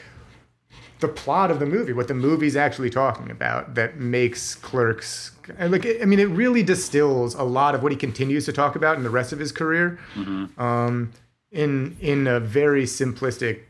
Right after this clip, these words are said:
Speaker 1: movie, you know what I mean? And it already, like, accomplishes a lot of the things that he will go on to continue to accomplish.
Speaker 2: Sure.
Speaker 1: Like, I think
Speaker 2: Yeah.
Speaker 1: that the, the male friendship thing in that movie, basically, is something that, like,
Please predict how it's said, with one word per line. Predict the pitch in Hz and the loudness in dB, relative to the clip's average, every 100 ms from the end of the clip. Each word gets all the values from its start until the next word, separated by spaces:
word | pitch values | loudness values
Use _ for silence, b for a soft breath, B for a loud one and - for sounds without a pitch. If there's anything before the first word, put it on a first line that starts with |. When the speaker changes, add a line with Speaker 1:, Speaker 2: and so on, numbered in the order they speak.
| - | -10
Speaker 1:
movie, | 113 120 107 - - 117 | -4 -2 -4 -8 -12 -10
you | 135 | -4
know | 120 | 0
what | 117 | 0
I | |
mean? | 117 120 | 0 -2
And | 120 | -4
it | - | -2
already, | 147 156 143 135 | 0 2 2 2
like, | 123 | 0
accomplishes | 120 - 123 120 123 107 | -2 -2 -2 -2 -4 -4
a | 104 | -4
lot | 104 113 113 | -2 0 2
of | 110 | 0
the | 110 | -2
things | 113 120 110 107 101 | -2 -2 -2 -4 -2
that | 110 110 | -2 -2
he | - - 113 | -4 -6 -4
will | 110 | -2
go | 110 113 | 0 0
on | 110 110 | 0 -2
to | 107 | -4
continue | 107 117 110 104 | -4 -4 -4 -6
to | |
accomplish. | 113 - 113 - - - b b b - | -8 -8 -10 -10 -14 -14 b b b -10
Speaker 2:
Sure. | - 98 98 95 | -8 -4 -4 0
Speaker 1:
Like, | 135 | 0
I | |
think | 135 190 | 4 2
Speaker 2:
Yeah. | - 156 | 4 2
Speaker 1:
that | 135 - - - | 0 -8 -16 -12
the, | 202 139 147 170 | -2 2 2 2
the | 139 | 0
male | 139 139 175 160 | 2 4 4 4
friendship | - 143 117 117 | 2 0 -2 -4
thing | - 113 | -4 -4
in | 110 | -2
that | 107 | -2
movie, | 107 104 104 107 | -2 -4 -4 -6
basically, | 107 110 101 117 117 113 | -2 0 -2 -6 -6 -4
is | 117 110 | -4 -4
something | 131 123 127 120 | -2 -2 -2 -2
that, | 123 | -2
like, | 131 120 113 | 0 0 -2